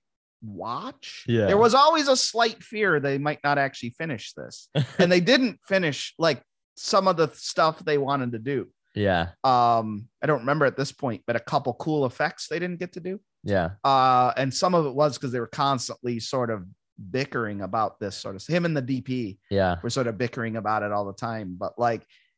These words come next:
Speaker 1: he is a very entertaining, and I think he's an underrated as a director.
Speaker 2: Mm-hmm.
Speaker 1: Like, he has a visual sense of, you're looking through the, uh, monitor and the angle looks cool,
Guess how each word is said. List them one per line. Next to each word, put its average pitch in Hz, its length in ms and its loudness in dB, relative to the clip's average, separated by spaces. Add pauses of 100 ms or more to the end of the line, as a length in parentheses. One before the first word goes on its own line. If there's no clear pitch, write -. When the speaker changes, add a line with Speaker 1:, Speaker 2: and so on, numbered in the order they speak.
(180)
Speaker 1:
he 240 420 2
is 202 160 4
a 170 100 6
very 170 600 4
entertaining, 143 640 -4
and 135 80 -2
I 190 160 2
think 320 220 -6
he's 208 600 -6 (380)
an 143 140 -2 (100)
underrated 143 640 0
as 107 140 -8
a 104 60 -8
director. 113 600 -8 (640)
Speaker 2:
Mm-hmm. 98 220 -8
Speaker 1:
Like, 147 140 -2
he 143 100 -2
has 160 320 0
a 151 60 2
visual 131 640 -4
sense 107 480 -10
of, 104 280 -8 (1300)
you're 143 160 0
looking 175 500 0
through 190 280 -2
the, 160 180 2 (340)
uh, 143 180 4
monitor 151 680 2
and 139 160 -2
the 127 80 -6 (680)
angle 170 440 2
looks 143 240 0
cool, 165 560 -4